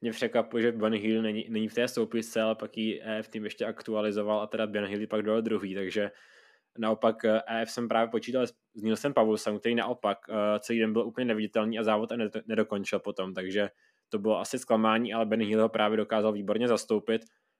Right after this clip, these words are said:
a dojel si pro to nejlepší možné místo, protože tady Pogačar opět byl dneska k nezastavení.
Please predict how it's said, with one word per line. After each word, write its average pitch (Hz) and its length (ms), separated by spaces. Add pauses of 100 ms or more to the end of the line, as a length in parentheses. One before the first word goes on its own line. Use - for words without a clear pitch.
(100)
a 110 180
dojel 110 320
si - 140
pro 120 120
to 127 100
nejlepší 110 360
možné 113 280
místo, 101 280
protože 104 340
tady 104 200
Pogačar 107 460
opět 98 340 (140)
byl 101 240
dneska 107 500
k - 100
nezastavení. 101 760